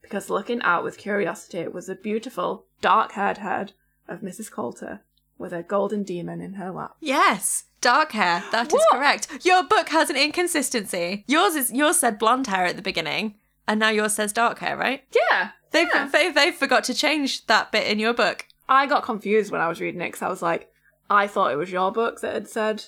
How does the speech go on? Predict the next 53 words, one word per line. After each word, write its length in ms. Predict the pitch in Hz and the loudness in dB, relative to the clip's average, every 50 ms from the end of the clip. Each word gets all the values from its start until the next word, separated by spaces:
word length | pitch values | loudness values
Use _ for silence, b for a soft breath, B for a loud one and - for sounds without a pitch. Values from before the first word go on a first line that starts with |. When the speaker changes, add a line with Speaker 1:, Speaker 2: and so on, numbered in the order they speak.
| - _ - | -20 _ -6
Speaker 1:
blonde, 280 | 202 202 208 208 220 | -2 -2 0 0 2
Speaker 2:
No, 260 | 226 220 240 254 240 220 | 2 4 4 4 2 2
mine 220 | 220 214 226 240 | 2 2 4 4
Speaker 1:
but 60 | 220 - | 4 4
it's 80 | - | 2
Speaker 2:
says 100 | 208 202 | 2 2
dark 120 | 208 214 240 | 2 2 4
Speaker 1:
mine." 280 | 277 294 240 202 185 | 4 2 2 0 0
Speaker 2:
hair, 160 | 175 180 170 | -2 -4 -4
definitely. 460 | 165 190 202 202 - 190 180 170 175 175 | -4 -6 -8 -8 -8 -10 -10 -6 -4 -4
Speaker 1:
<gasps> 300 | 175 185 180 - - 202 | -4 -4 -4 -4 -2 0
Speaker 2:
Yeah. 300 | 226 269 269 208 190 - - - _ _ - | 2 2 2 0 -2 -6 -16 -18 _ _ -2
Speaker 1:
Oh 220 | - 185 196 214 | 0 0 0 2
boy. 460 | 190 196 185 185 185 185 185 190 196 - | 2 2 2 2 2 2 0 -4 -6 -4
Speaker 2:
So 220 | - - 254 262 | 0 2 4 4
not 200 | 262 302 294 - 247 | 4 4 4 4 4
only 320 | 262 277 269 254 240 226 208 | 4 4 2 2 2 2 2
is 140 | 220 220 - | 2 2 2
there 100 | 214 214 | 4 2
a 60 | 214 | 2
difference 280 | 226 233 240 226 214 - | 2 0 -4 -4 -6 -6
between 240 | 214 214 233 226 208 | -6 -4 -4 -2 0
your 200 | 202 202 202 196 | 0 0 0 0
book 260 | 196 185 170 - - - | 0 -2 -2 -2 -4 -6
and 100 | 185 185 | -4 -4
my 140 | 190 208 | -4 -4
book, 240 | 208 160 160 151 - | -2 -2 -4 -4 -4
there's 180 | - 202 196 - | -6 -6 -6 -6
a 40 | 202 | -6
difference 340 | 226 226 226 214 185 208 | -6 -6 -6 -8 -10 -8
between 260 | - 233 226 240 214 226 | -6 -4 -2 -2 0 0
your 140 | 240 285 254 | 0 0 0
book 220 | 190 190 180 - - | 0 -2 -2 0 0
and 160 | 269 339 339 | 0 2 2
your 140 | 349 359 330 | 2 2 2
own 220 | 320 370 359 320 | 2 2 2 0
book. 360 | 262 339 392 - - 240 - - - - - - | 2 2 2 2 0 -2 -8 -10 -10 -8 -2 2
<laughs> 680 | 294 311 - - - - - - - - - 359 370 - - _ B B B B B B B B B 302 B B | 4 4 4 2 -2 -6 -8 -4 -2 -2 0 0 -2 -2 -6 _ B B B B B B B B B -8 B B
Speaker 1:
I 140 | - 285 | 2 2
wonder 260 | 302 330 359 381 403 403 | 4 2 2 2 4 4
if 140 | 403 381 392 | 2 2 2
that'll 240 | 349 302 277 294 285 | 2 4 4 2 2
carry 260 | 294 311 285 262 254 | 2 0 2 2 2
on, 140 | 254 240 202 | 2 2 4
like, 220 | 202 185 156 - - | 2 2 2 0 0
if 180 | - 240 226 - | -2 -2 0 0
we 100 | 240 226 | 0 2
get 160 | 220 - - | 2 2 2
another 200 | 208 208 196 190 | 2 2 0 -2
description 520 | 180 185 185 - - - - - - 180 175 | -4 -6 -6 -4 -4 -4 -4 -4 -6 -8 -8
of 160 | 180 202 - | -8 -8 -6
her 160 | - 175 170 | -6 -4 -4
hair 500 | 185 180 170 170 - - - - - - | -2 0 0 0 0 0 -2 -4 -6 -10